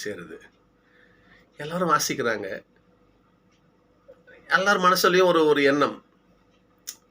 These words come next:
நம்ம வந்து மன்னிப்பு கேட்குறான். அவன் செத்தா நம்ம பிள்ளைங்க வந்துட போதா என்ன? அவன் செத்த நம்ம பிள்ளைங்க திரும்பி வந்துட போதா? கிடையாது. அப்ப என்ன பண்றாங்க? அஹ், ஜெயில போய் விசாரிக்கிறாங்க, பார்க்குறாங்க. அவனுடைய வாழ்க்கை டோட்டலா மாறி இருக்குது.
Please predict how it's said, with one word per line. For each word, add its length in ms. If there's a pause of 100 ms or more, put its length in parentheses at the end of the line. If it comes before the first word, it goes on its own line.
(120)
நம்ம 260
வந்து 160
மன்னிப்பு 320
கேட்குறான். 440 (640)
அவன் 260
செத்தா 300
நம்ம 280
பிள்ளைங்க 260
வந்துட 180
போதா 240
என்ன? 320 (1700)
அவன் 100
செத்த 240
நம்ம 140
பிள்ளைங்க 120
திரும்பி 220
வந்துட 160
போதா? 360 (140)
கிடையாது. 600 (1120)
அப்ப 200
என்ன 120
பண்றாங்க? 640 (580)
அஹ், 320
ஜெயில 320
போய் 120
விசாரிக்கிறாங்க, 600
பார்க்குறாங்க. 300
அவனுடைய 160
வாழ்க்கை 360
டோட்டலா 480
மாறி 280
இருக்குது. 320